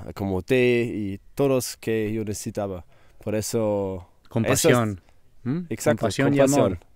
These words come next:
Speaker 1: Sí,
Speaker 2: Ese
Speaker 1: así
Speaker 2: es,
Speaker 1: es.
Speaker 2: esa es la lección, amigo.
Speaker 1: Sí.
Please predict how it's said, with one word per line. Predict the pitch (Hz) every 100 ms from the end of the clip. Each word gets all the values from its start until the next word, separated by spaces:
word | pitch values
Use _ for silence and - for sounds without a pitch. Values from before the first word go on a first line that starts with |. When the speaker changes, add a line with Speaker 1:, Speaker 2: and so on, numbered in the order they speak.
| - _ -
Speaker 1:
Sí, | - 110
Speaker 2:
Ese | 101
Speaker 1:
así | 117 120
Speaker 2:
es, |
Speaker 1:
es. | 95 - -
Speaker 2:
esa | 117 135
es |
la | 135 131
lección, | 117 - 120 110
amigo. | 107 110 101 95 _ - -
Speaker 1:
Sí. | - 123